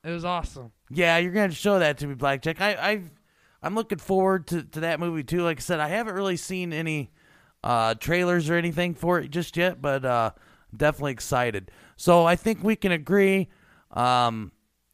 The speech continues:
Speaker 2: I may or may not be wrong about my poltergeist theory on that. Uh, I did not think shadow people, Blackjack. So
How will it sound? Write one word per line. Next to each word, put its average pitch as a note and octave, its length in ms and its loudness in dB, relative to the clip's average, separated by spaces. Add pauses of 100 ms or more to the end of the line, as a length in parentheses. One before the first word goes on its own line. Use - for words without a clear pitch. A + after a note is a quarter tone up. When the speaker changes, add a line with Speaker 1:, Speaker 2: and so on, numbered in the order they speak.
(100)
Speaker 2:
I C#3 200 2
may E3+ 320 2
or D3+ 180 4
may D#3 220 -2
not F3+ 200 2
be F3+ 160 0
wrong A#2+ 300 2
about A2+ 240 0
my A#2+ 140 -4
poltergeist A2+ 760 0
theory G#2 220 -4
on F#2 180 -8
that. A#2+ 400 -6
Uh, A#2+ 300 0
I A#2+ 120 -4
did C3 200 -8
not C3+ 320 -2
think F#3 240 -4
shadow F3+ 420 -4
people, B2 380 -4
Blackjack. G#2+ 600 -8
So F3+ 480 4